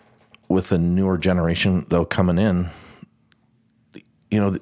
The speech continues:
they're kids. Some of these guys are kids and never worked a real job, and they don't know what they don't know. You know,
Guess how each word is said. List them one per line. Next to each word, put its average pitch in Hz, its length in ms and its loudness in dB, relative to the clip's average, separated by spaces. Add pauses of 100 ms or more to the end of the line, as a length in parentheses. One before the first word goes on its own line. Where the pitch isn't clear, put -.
they're 95 120 -2
kids. 117 320 0
Some - 340 -2
of 107 60 0
these 113 180 -2
guys 95 300 2
are 92 40 -2
kids 98 320 -2
and 80 200 0
never 92 240 0
worked 85 320 -2
a 85 40 4
real 82 260 0
job, 76 460 0 (640)
and 92 140 2
they 90 40 2
don't 98 260 0
know 92 500 -2 (420)
what 87 140 0
they 85 100 0
don't 80 220 0
know. 78 320 -2 (240)
You 87 80 -2
know, 87 280 0